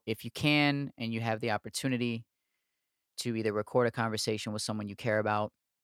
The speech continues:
you don't even have to put it out to the world, but just keep it for yourself. So, um, you can always have that with you.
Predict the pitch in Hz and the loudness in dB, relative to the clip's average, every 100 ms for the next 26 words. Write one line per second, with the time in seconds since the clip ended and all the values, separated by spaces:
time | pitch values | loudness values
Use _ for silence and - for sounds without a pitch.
0 | _ _ _ _ _ - 117 123 123 117 | _ _ _ _ _ -4 2 4 4 4
1 | 107 - - 117 104 101 90 104 98 101 | 2 0 0 4 6 6 4 -2 0 2
2 | 104 107 104 110 156 147 - 104 - - | 0 -2 -6 -4 -2 -4 -2 -4 -2 -2
3 | 80 76 - _ _ _ - 101 95 92 | -4 -6 -20 _ _ _ -4 -2 -2 -4
4 | - 95 90 85 82 85 95 _ _ _ | -8 -4 -2 -2 -6 -10 -16 _ _ _
5 | _ _ _ _ - 104 110 101 95 90 | _ _ _ _ -10 -2 2 4 4 0
6 | - - 113 101 95 82 101 85 - 82 | -4 -2 2 2 2 0 0 -4 -6 -14